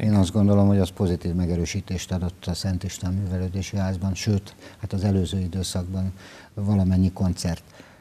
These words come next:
És akkor egy tegnapi eseményről is kell, hogy néhány szót váltsunk, hiszen ezerkilencszázhetvenkilenc után, tehát negyven esztendeje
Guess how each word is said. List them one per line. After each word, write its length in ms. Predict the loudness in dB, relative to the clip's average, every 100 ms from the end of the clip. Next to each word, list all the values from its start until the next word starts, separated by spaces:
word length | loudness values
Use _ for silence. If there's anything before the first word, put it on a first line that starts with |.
| _ _ _ _ -6
És 300 | -2 0 2
akkor 480 | -2 -2 -4 0 2
egy 160 | 0
tegnapi 480 | 4 6 6 6 2
eseményről 640 | -4 -2 0 0 0 0
is 160 | -2 -4
kell, 200 | -2 0
hogy 120 | 2
néhány 280 | 2 2 2
szót 320 | -2 -6 -4
váltsunk, 560 | -2 -2 -2 2 2 2
hiszen 460 | 0 0 2 2 0 -8 -20 -10 2
ezerkilencszázhetvenkilenc 1400 | 6 6 4 0 -2 -4 0 -2 0 -2 0 0 0 -2
után, 260 | -2 -2
tehát 200 | -2 0
negyven 460 | 6 6 6 4 2
esztendeje 840 | 0 -2 -2 -2 0 0 0 0